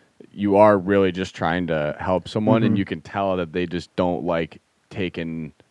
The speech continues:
Speaker 2: Yeah.
Speaker 1: criticism. Like, they
Speaker 2: Mm-hmm.
Speaker 1: just don't really go well with advice
Speaker 2: Mm-hmm.
Speaker 1: or react
Speaker 2: But you
Speaker 1: to
Speaker 2: gotta
Speaker 1: it well.
Speaker 2: learn
Speaker 1: So you gotta be able to, like, learn how to talk
Speaker 2: Mm-hmm.
Speaker 1: to that person in an even more constructive and efficient way to help,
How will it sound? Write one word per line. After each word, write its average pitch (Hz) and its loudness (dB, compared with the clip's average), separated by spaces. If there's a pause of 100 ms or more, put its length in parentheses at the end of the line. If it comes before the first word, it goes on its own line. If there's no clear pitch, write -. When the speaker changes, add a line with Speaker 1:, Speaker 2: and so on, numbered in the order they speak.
Speaker 2:
Yeah. 120 6
Speaker 1:
criticism. 87 -4
Like, 67 -12
they - -2
Speaker 2:
Mm-hmm. 131 2
Speaker 1:
just 117 0
don't 92 -2
really 90 0 (440)
go 95 6
well 92 4
with 92 0
advice 87 2
Speaker 2:
Mm-hmm. - -8
Speaker 1:
or 80 -2
react 82 0
Speaker 2:
But 127 6
you 139 6
Speaker 1:
to 170 10
Speaker 2:
gotta 160 10
Speaker 1:
it 135 8
well. 131 8
Speaker 2:
learn 135 6
Speaker 1:
So 127 2
you 104 2
gotta 110 6
be 104 2
able 98 2
to, 95 -6
like, 82 -2
learn 87 -4
how 82 -2
to 78 -2 (220)
talk 90 2
Speaker 2:
Mm-hmm. 117 -2
Speaker 1:
to 104 -4
that 90 0
person 85 -6
in 80 -6
an 80 -6
even 82 -4
more 80 -4 (800)
constructive 87 -6
and 80 -6
efficient 76 -8
way 78 -4
to 76 -8
help, 78 -6